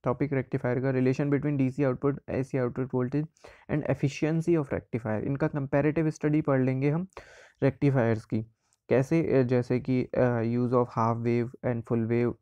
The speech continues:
and, अ, जो हमारा फुल वेव में ब्रिज रेक्टिफायर, इनका कंपैरेटिव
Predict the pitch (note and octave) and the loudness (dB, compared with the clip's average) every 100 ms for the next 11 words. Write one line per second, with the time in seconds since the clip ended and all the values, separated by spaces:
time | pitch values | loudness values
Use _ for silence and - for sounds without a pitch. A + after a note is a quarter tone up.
0 | - G#2+ A#2+ A#2+ A#2 A2+ A#2 A#2+ A#2 A2+ | -8 -4 -2 0 2 2 0 -2 -2 -4
1 | A#2 B2 A#2 B2 B2 A#2+ A#2+ B2 A#2 A2+ | 0 0 2 0 0 -2 0 0 -2 -4
2 | - A#2 A#2+ A#2+ B2+ C3 D3+ C3 A#2 A#2+ | -4 -4 -4 -4 -4 -4 -2 -2 0 0
3 | A2+ A2 | -2 -4